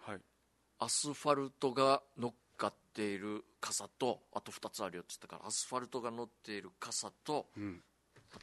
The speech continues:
Speaker 2: とは、えっと、車が乗っている傘。どうですか？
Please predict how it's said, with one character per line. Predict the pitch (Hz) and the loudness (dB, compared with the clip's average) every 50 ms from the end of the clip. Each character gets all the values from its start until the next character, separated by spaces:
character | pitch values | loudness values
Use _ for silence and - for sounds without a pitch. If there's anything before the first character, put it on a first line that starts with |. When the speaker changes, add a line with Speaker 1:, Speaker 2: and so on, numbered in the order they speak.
| - | -12
Speaker 2:
と | - 113 104 101 | -8 -4 -2 2
は、 | 101 98 101 101 | 2 4 4 4
え | |
っ | 92 | 2
と、 | - - | -2 -4
車 | - - - 143 139 151 143 135 | -6 -4 -2 0 0 2 2 2
が | 139 143 143 | 2 2 0
乗 | 135 131 120 117 | 0 0 -2 -4
っ | 120 - _ _ _ - | -4 -6 _ _ _ -4
て | 123 107 | -2 -2
い | 95 92 | -2 -2
る | 95 113 - | -6 -6 -4
傘。 | - - - - - 113 - - _ _ _ _ | 0 4 4 4 4 4 0 -12 _ _ _ _
ど | - 107 127 117 | -10 -6 -6 -4
う | 101 | -4
で | 90 | -6
す | - - | -6 -8
か？ | - 107 | -8 -10